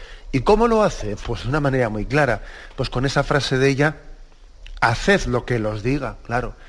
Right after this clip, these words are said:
la Virgen María nos pone nos ponen ante la necesidad, ante la importancia de alimentarnos de Jesucristo para que nuestros matrimonios,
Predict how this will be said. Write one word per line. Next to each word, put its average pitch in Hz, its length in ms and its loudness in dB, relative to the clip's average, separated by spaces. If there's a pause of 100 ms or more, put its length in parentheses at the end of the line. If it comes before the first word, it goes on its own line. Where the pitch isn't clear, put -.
(240)
la 110 60 -2
Virgen 135 260 0
María 139 380 4 (1000)
nos 104 220 -6
pone 143 380 2 (580)
nos 110 140 -8
ponen 127 640 0 (1200)
ante 131 420 2
la 127 100 6
necesidad, 127 680 2 (560)
ante 127 300 0
la 127 80 4
importancia 151 960 0 (640)
de 127 340 2
alimentarnos 127 1000 2
de 127 100 0
Jesucristo 135 840 0
para 113 240 2
que 117 120 -4
nuestros 110 340 -4
matrimonios, 139 640 -2